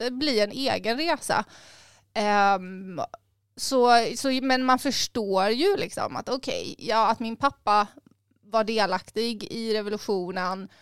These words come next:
och sen dessutom blev aktivist efteråt, eftersom de rättigheterna man kämpade för och faktiskt dog för inte realiserades, började liksom prata högt och vitt och brett, eh, till den milda grad liksom, att han själv blev hotad och att vi fick lämna.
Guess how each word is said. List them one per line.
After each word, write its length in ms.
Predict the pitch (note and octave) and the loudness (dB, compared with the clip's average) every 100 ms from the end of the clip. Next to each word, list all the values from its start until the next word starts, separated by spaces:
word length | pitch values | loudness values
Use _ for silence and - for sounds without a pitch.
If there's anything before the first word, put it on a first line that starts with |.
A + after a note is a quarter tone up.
| _ _ _ _ | _ _ _ _
och 160 | A3+ | -2
sen 440 | A3 A3+ G3 F#3 G#3 | 0 2 2 0 -4
dessutom 540 | G3+ - G3+ G3 F#3+ | 0 2 2 0 0
blev 180 | G3 F3+ | -2 -2
aktivist 520 | F#3+ - G3+ F#3 - | -4 -6 -8 -6 -6
efteråt, 680 | F#3 - - - A3+ B3 A3 | -8 -10 -10 -4 2 4 2
eftersom 300 | G3+ G3+ G#3+ | -4 -8 -6
de 160 | G3+ F#3+ | -4 -2
rättigheterna 600 | G3+ - F#3+ F3+ F#3 F#3+ | -4 -6 -8 -8 -6 -4
man 280 | F#3+ F#3 F3 | -2 -4 -4
kämpade 640 | - - G#3+ G#3+ - E3+ G#3+ | -6 -2 0 -2 -4 -6 -2
för 360 | G#3 F3 F#3 | 0 0 -2
och 140 | D3+ - | -4 -4
faktiskt 360 | G3+ - F#3+ | -6 -6 -14
dog 460 | F#3+ G#3+ A#3 D4 C4 | -10 -4 -2 -2 -4
för 380 | - G2+ A2+ G#3+ | -4 -4 -4 -8
inte 280 | G#3 G3+ | -10 -8
realiserades, 1000 | F#3+ F#3+ G3+ - A3+ F3+ F#3 G#3 B3+ - - - - _ | -8 -8 -8 -8 -6 -4 -2 2 2 2 -8 -14 -20 _
började 680 | G3+ A3+ G#3+ F#3+ F3+ F#3 F3 | 0 2 2 0 -2 -2 -4
liksom 400 | F#3+ - F#3 E3+ | -4 0 0 -2
prata 500 | - G#3+ F#3+ - F#3+ | 0 2 2 0 -6
högt 420 | F#3+ G3 - - | -4 -6 -6 -10
och 160 | G3 F#3+ | -8 -8
vitt 260 | F#3+ _ | -12 _
och 60 | G3 | -4
brett, 440 | G3 F3+ - - - | -2 -2 -6 -18 -14
eh, 80 | F3+ | -14
till 240 | - G#3 | -10 -4
den 340 | G3 F#3+ F#3 | -2 -2 -6
milda 320 | G3 G3+ F3 F#3 | -6 -6 -4 -2
grad 340 | F#3+ A2 F#3 | 0 0 -2
liksom, 320 | - G3 F#3 F3+ | -6 -8 -6 -8
att 120 | - | -8
han 100 | G3 | -8
själv 280 | - E3+ F3 | -6 -8 -6
blev 140 | F#3+ | -4
hotad 440 | G#3 G3+ - F3+ | -4 -6 -6 -4
och 60 | F#3 | -4
att 120 | F#3+ | -8
vi 60 | F#3+ | -12
fick 160 | G3 | -8
lämna. 440 | A3 G#3 G3+ F#3+ | -2 -2 -2 -2